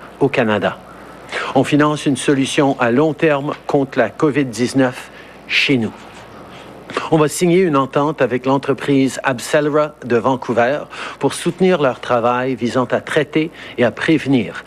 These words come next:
la covid dix-neuf. On travaille aussi avec l'entreprise Medicago de Québec pour produire et tester des vaccins.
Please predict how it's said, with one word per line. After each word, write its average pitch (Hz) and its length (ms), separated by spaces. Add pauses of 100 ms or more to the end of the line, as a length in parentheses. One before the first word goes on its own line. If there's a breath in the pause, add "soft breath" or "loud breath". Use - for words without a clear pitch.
(180 loud breath)
la 120 100
covid 120 340
dix-neuf. - 680 (760 loud breath)
On 156 80
travaille 147 360
aussi 175 340
avec 147 180
l'entreprise 143 720
Medicago 143 720 (120)
de 110 140
Québec 127 540 (240 loud breath)
pour 113 140
produire 139 600 (120)
et 135 100
tester 131 480
des 113 100
vaccins. 113 400